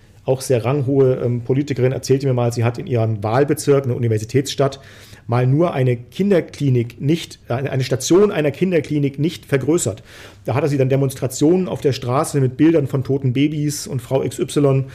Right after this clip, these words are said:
m-, bringt unsere Babys um. So, das überlegst du dir als Politiker schon, ob du da Spaß dran hast oder nicht.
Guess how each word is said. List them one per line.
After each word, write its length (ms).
m-, 200
bringt 220
unsere 220
Babys 400
um. 220
So, 100
das 280
überlegst 340
du 40
dir 80
als 100
Politiker 360
schon, 380
ob 120
du 80
da 140
Spaß 280
dran 160
hast 200
oder 160
nicht. 280